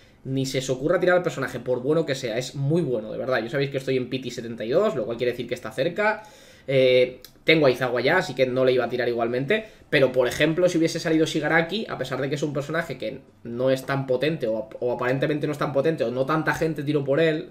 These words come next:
también es eso el problema, pues no le tiraría, por mucho que lo quiera y por mucho que no lo tenga, porque es más importante estar preparados para la película, y tenemos cien por cien confirmado que entrará dentro de dos semanas. Así que paciencia, por favor, gente,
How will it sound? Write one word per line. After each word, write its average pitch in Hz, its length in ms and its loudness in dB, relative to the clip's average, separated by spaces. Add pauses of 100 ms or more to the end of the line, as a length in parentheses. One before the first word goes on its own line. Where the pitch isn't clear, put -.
también 113 240 -8
es 131 120 -6
eso 123 320 -4
el 120 80 -6
problema, 139 460 -2 (720)
pues 127 300 -2
no 160 160 6
le 208 80 8
tiraría, 156 500 4
por 131 120 4
mucho 175 280 2
que 175 80 8
lo 143 140 4
quiera 165 180 8
y 202 60 6
por 156 160 2
mucho 160 240 2
que 170 80 6
no 156 100 2
lo 151 160 4
tenga, 139 480 -2
porque 135 500 4
es 170 140 4
más 170 320 -2
importante 156 640 -2
estar 147 220 -4
preparados 135 380 0
para 131 140 0
la 117 120 -2
película, 156 560 2
y 120 100 -8
tenemos 131 400 0
cien 151 220 0
por 180 100 4
cien 175 180 0
confirmado 151 460 0
que 160 80 0
entrará 143 460 -2 (260)
dentro 151 480 2
de 135 140 0
dos 135 160 2
semanas. 123 420 -2
Así 139 160 -8
que 175 160 2
paciencia, 135 720 -2
por 113 120 -8
favor, 127 240 0
gente, - 440 -4